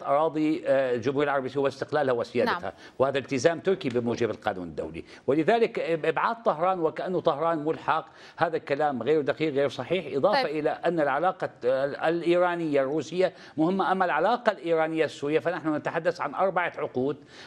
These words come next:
Speaker 1: ويعود
Speaker 2: نعم.
Speaker 1: بعض العرب وبعض
Speaker 2: نعم.
Speaker 1: ال-، حتى المحللين ليقولوا إبعاد طهران عن دمشق، هذا وهم يتحدثون عنه. هذه علاقة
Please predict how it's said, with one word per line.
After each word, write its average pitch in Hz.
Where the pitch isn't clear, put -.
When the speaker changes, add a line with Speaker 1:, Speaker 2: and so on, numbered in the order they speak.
Speaker 1:
ويعود 175
Speaker 2:
نعم. 202
Speaker 1:
بعض 175
العرب 110
وبعض 156
Speaker 2:
نعم. 143
Speaker 1:
ال-، 127
حتى -
المحللين 131
ليقولوا 170
إبعاد 139
طهران 135
عن 123
دمشق، 127
هذا 277
وهم 185
يتحدثون 151
عنه. 123
هذه 180
علاقة 190